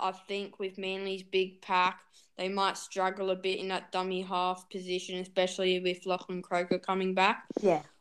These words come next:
Speaker 1: See, for the second game, I've gone with Parramatta to upset the Penrith Panthers just because in the form that Mitchell Moses is in from last game, I'm expecting Gutherson to have a big night, as we know he never gives up.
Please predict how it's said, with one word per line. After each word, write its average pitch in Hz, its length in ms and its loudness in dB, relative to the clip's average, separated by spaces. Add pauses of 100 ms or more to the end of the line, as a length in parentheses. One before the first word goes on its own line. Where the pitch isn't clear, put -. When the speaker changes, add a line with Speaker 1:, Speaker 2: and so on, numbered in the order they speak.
(200)
Speaker 1:
See, 247 180 10
for 247 360 2
the 240 100 6
second 240 420 4
game, 240 480 6
I've 220 300 4
gone 220 200 0
with 202 200 -2
Parramatta 202 680 2
to - 120 -4
upset 190 480 -2
the 196 60 -6
Penrith 190 440 -8
Panthers 196 600 -4
just 208 400 -2
because 202 520 -2
in 196 300 -2
the 185 280 4 (320)
form 233 680 4 (460)
that 202 260 2
Mitchell 202 340 -2
Moses 196 580 -2
is 196 220 -4
in 190 300 0
from 185 240 -2
last 190 380 2
game, 208 420 0 (240)
I'm 196 140 2
expecting 208 640 2
Gutherson 214 520 4
to 220 80 0
have 208 160 6
a 196 60 2
big 196 360 4
night, 196 520 4
as 190 160 0
we 202 100 -4
know 190 220 -2
he 196 180 -6
never 190 280 -6
gives 185 320 -8
up. 190 320 0